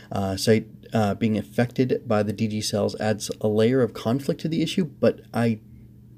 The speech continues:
think it isn't her conflict. The right thing to do is to remove the D G cells from Sight. He deserves to be treated. Domon has made it clear that he will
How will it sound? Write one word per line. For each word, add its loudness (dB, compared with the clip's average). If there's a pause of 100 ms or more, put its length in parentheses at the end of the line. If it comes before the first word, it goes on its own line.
think 2
it -2 (260)
isn't 4
her 0
conflict. -4 (540)
The 8
right 8
thing 2
to -10
do 0
is -8
to 2
remove 4
the 2
D -2
G -6
cells -4
from -4
Sight. -4 (280)
He 2
deserves 2
to -8
be -4
treated. 2 (400)
Domon 6
has -4
made -2
it -4
clear 0
that -4
he 2
will 4